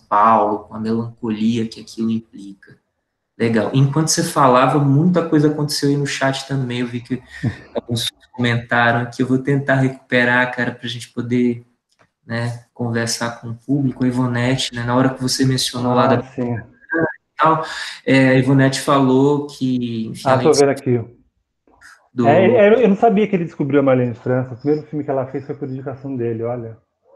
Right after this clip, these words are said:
Speaker 1: Legal, também não sabia disso. Que massa. Bom,
Speaker 2: Também termina de manhã, triste. Noite Vazia também, justamente, Ivonete. É um plano geral, assim, o carrinho vindo lá, aquela cidade vazia, realmente também.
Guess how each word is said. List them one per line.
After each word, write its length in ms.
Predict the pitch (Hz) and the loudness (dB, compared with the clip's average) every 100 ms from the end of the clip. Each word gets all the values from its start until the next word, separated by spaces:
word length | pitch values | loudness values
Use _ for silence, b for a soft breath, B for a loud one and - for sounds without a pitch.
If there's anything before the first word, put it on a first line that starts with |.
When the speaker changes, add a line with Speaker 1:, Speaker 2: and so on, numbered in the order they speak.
| _ _ _ _ - | _ _ _ _ -8
Speaker 1:
Legal, 420 | 120 139 139 131 | -4 0 2 2
também 240 | 131 127 | 0 -4
não 120 | 127 135 | -4 -4
sabia 400 | 147 135 139 139 | -4 -2 0 0
disso. 680 | 135 127 - - - - _ _ _ - | -2 -4 -4 -6 -10 -18 _ _ _ -16
Que 60 | |
massa. 500 | 127 120 120 - b b b b b _ _ _ | -12 -10 -10 -12 b b b b b _ _ _
Bom, 400 | 120 135 143 143 | -4 0 2 2
Speaker 2:
Também 200 | 151 180 | 4 4
termina 320 | 185 185 190 | 6 6 6
de 100 | 185 | 4
manhã, 380 | 185 185 160 156 | 4 4 2 0
triste. 360 | 139 139 139 147 | 0 0 0 0
Noite 280 | 135 143 | 0 2
Vazia 320 | 139 147 131 147 | 2 2 2 0
também, 480 | 151 135 131 131 B B _ | 0 0 -2 -4 B B _
justamente, 500 | 143 139 156 139 127 | -10 -2 0 0 -2
Ivonete. 560 | 120 107 104 98 _ _ _ _ _ _ _ _ - | -6 -8 -8 -10 _ _ _ _ _ _ _ _ -6
É 40 | |
um 80 | 123 | -6
plano 320 | 127 151 147 | 2 4 4
geral, 600 | 131 147 131 127 139 131 | 4 6 6 6 6 4
assim, 160 | 120 131 | 2 -4
o 80 | 120 | -2
carrinho 480 | 143 127 127 139 | -2 0 -2 -4
vindo 340 | 113 127 135 127 | -6 -6 -4 -2
lá, 120 | 127 | -2
aquela 200 | 123 127 | -2 -8
cidade 260 | - 131 120 | -6 -6 -2
vazia, 680 | 127 113 101 110 131 123 | -4 -4 -6 -6 -4 -4
realmente 560 | 104 135 151 127 120 - | -4 -8 -8 -8 -10 -12
também. 340 | - 120 113 | -12 -10 -10